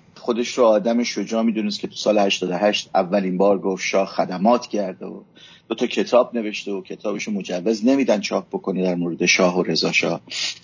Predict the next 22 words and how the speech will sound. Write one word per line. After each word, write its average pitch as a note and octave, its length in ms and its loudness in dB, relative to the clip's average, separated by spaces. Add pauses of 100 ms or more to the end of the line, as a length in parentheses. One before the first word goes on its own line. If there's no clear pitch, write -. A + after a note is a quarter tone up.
(340)
و A2 60 6
الی C3+ 260 8
آخر. F#2 480 2 (1000)
من E3 120 0
این F#3 100 0
شعر F3 280 2
رو E3 80 -2
نوشتم، C#3+ 360 2
منم D3+ 320 2 (100)
در B2 100 4
کمال A#2 420 2
ادب A2 280 0
شعر G2 200 -8
رو F#2+ 60 -8
نوشتم، G2 340 -8
حتی G#2 140 -6
یک A2 220 -4
دونه A2 160 -2
فوش A2 340 -4
ندادم F#2+ 440 -2
که F#2+ 140 -4
برنگرده، F#2 840 0